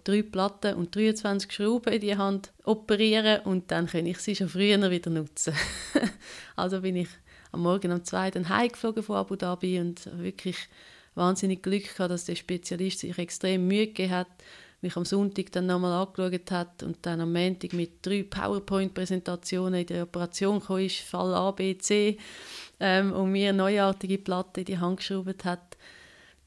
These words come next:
dass ich sie dann wieder kann können, fast sofort belasten. Die Situation für mich ist aber gleich wahnsinnig schwierig gewesen, weil einerseits bin ich frisch operiert gsi, hätte sollen Ruhe haben, hat ihrer Hand müssen Ruhe geben,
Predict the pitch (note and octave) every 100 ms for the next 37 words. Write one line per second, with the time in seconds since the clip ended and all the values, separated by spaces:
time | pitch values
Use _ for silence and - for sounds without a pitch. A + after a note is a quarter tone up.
0 | _ G3 F#3 F3+ - G3 F3+ E3+ E3+ -
1 | F#3+ F3+ F#3 F3 F3 F3 F3 F3 F3 -
2 | - E3+ - - E3+ E3 E3+ D#3 D3+ D3
3 | - - D3+ - _ _ _ _ _ _
4 | - - - G#3 G3+ F#3 F#3 G#3+ B3 C4+
5 | - G3+ G3+ A3+ - - - - - _
6 | _ G3+ F#3+ F3 F3+ F3 G3 G#3 - -
7 | _ _ _ F#3 F3 F3 G3 F#3+ F#3 -
8 | F3+ F3+ - - D#3+ D#3 _ - F3 F3
9 | - F3 A3+ B3+ A#3+ A3+ A3 A3 - -
10 | - _ G#3 F#3 F3+ - G3+ G3 F#3 F3
11 | F3+ F#3+ B3+ C#4 - C4+ C#4 C#4 - F#3
12 | F3 - F3 E3 E3 F#3+ G#3 C4+ C4+ B3
13 | B3 A#3+ G3 F#3+ F3+ F3 F3+ G3+ F#3+ F#3
14 | F3+ G3 G#3+ G#3+ G#3 G#3+